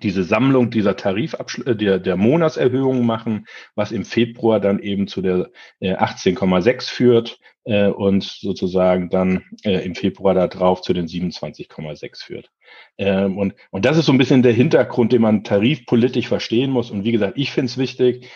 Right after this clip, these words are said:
dass wir in der Möglichkeit zukünftig immer weiter die Diskussion führen können, welche Beschäftigtengruppen können noch mehr in diese Frage T-Zug A mit reingehen. Auch die Frage, wie kann man das mit attraktiven Arbeitszeitmodellen verbinden?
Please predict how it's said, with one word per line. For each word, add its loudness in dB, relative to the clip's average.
dass -4
wir 2
in 0
der 2
Möglichkeit 0
zukünftig -4
immer 2
weiter 2
die -4
Diskussion -6
führen -2
können, -2
welche 4
Beschäftigtengruppen 0
können 4
noch 2
mehr 0
in -2
diese 0
Frage -6
T-Zug -8
A -4
mit -12
reingehen. -2
Auch 0
die 0
Frage, 2
wie -2
kann -2
man 2
das 0
mit -2
attraktiven -4
Arbeitszeitmodellen 0
verbinden? -4